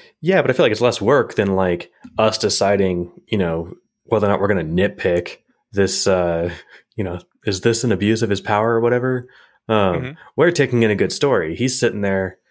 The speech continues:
Speaker 1: you know, half writing the story and then being pissy when the player <laughs> doesn't do exactly what he wants. <laughs>
Speaker 2: Sure, but G M, d-, uh, not G M, uh, June did that for many years when he was D Ming. It's, it's work, but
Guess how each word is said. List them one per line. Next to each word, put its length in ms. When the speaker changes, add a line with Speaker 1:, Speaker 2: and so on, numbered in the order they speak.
Speaker 1:
you 80
know, 60
half 320
writing 320
the 100
story 380
and 120
then 260
being 240
pissy 340
when 100
the 60
player 280
<laughs> 80
doesn't 280
do 120
exactly 560
what 160
he 80
wants. 720
<laughs> 40
Speaker 2:
Sure, 360
but 280
G 260
M, 200
d-, 180
uh, 100
not 200
G 120
M, 160
uh, 200
June 400
did 160
that 200
for 400
many 320
years 320
when 140
he 80
was 160
D 180
Ming. 280
It's, 340
it's 200
work, 480
but 180